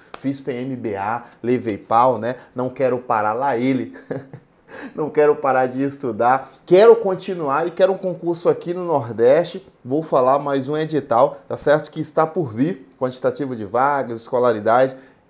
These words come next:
idade, pra você ter uma noção. Antes, verifique aqui no botãozão vermelho, né, é, se tá inscrito ou não. Se não tiver, cara, se inscreva aí que é de graça, não chega boleto na sua casa, que é o maior canal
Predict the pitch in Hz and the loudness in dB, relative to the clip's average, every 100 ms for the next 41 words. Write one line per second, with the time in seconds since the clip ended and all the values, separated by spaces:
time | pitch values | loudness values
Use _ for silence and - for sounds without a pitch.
0 | _ 165 131 131 135 151 143 143 139 135 | _ -10 0 6 8 6 2 -4 -4 0
1 | 135 123 120 131 123 123 117 104 - 127 | 0 0 -2 -6 -4 -4 -4 -6 -6 -4
2 | 131 160 156 147 131 - 165 160 - 123 | -4 -4 -4 -6 -4 -8 -6 -6 -6 -8
3 | 143 - _ _ _ _ _ _ - 127 | -8 -12 _ _ _ _ _ _ -10 -4
4 | 131 131 117 123 120 151 101 101 107 135 | -2 -2 -2 -4 -2 -4 -4 -8 -4 -4
5 | 131 - - _ 101 120 - _ - 104 | -4 -8 -20 _ -8 -8 -10 _ -4 -4
6 | 101 - 113 110 - 143 113 113 95 113 | -4 -6 -8 -8 -10 -8 -8 -6 -8 -8
7 | 135 - 180 170 190 120 123 160 175 98 | -12 -16 -18 -16 -14 -6 -4 -4 -8 -12
8 | 87 - 139 131 - 143 135 123 135 - | -12 -12 -14 -14 -10 -10 -6 -8 -8 -10
9 | 127 107 117 131 127 113 147 151 139 127 | -6 -4 -4 -6 -14 -12 -10 -6 -4 -4
10 | 135 123 123 160 - 123 120 135 160 156 | -6 -10 -8 -8 -6 -8 -8 -8 -8 -6
11 | 127 165 185 170 113 104 135 | -2 -2 -2 -8 -6 -4 -6